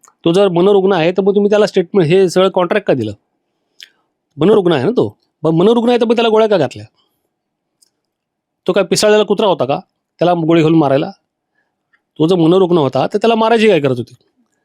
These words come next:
वेड्या माणसाला स-, सर्व श-, क्षम्य असतं, मग त्याला तुम्ही गोळ्या का घातल्या? तुम्हाला तुमची कातडी वाचवण्यासाठी तुम्ही काही स्टेटमेंट करताय,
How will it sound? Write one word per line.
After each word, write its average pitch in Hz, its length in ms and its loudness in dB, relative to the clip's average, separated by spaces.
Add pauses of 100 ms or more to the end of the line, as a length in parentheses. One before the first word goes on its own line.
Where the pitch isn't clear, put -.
(120)
वेड्या 190 180 2
माणसाला 208 300 0
स-, 214 100 -4
सर्व 220 340 0
श-, - 100 -2
क्षम्य 185 460 0
असतं, 131 280 -8 (540)
मग 156 100 -2
त्याला 202 240 0
तुम्ही 214 180 -2
गोळ्या 185 200 2
का 156 100 -4
घातल्या? 113 280 -12 (1080)
तुम्हाला 208 480 0
तुमची 170 340 -8
कातडी 175 300 0
वाचवण्यासाठी 160 460 0
तुम्ही 180 200 0
काही 180 360 0
स्टेटमेंट 160 380 -2
करताय, 143 300 -6